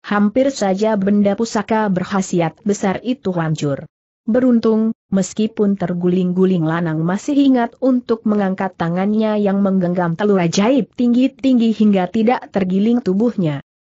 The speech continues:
Keinginan yang besar untuk menjadi tokoh sakti tanpa tanding membuat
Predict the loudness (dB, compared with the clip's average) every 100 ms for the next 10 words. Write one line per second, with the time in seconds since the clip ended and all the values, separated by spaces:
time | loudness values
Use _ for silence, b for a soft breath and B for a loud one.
0 | _ -4 2 4 4 2 0 2 2 0
1 | -2 -2 -2 -2 -2 -2 -2 0 2 2
2 | 0 0 -2 -2 -2 -4 -4 -6 -4 -4
3 | -2 -2 -2 -4 -4 0 2 2 2 2
4 | 2 2 0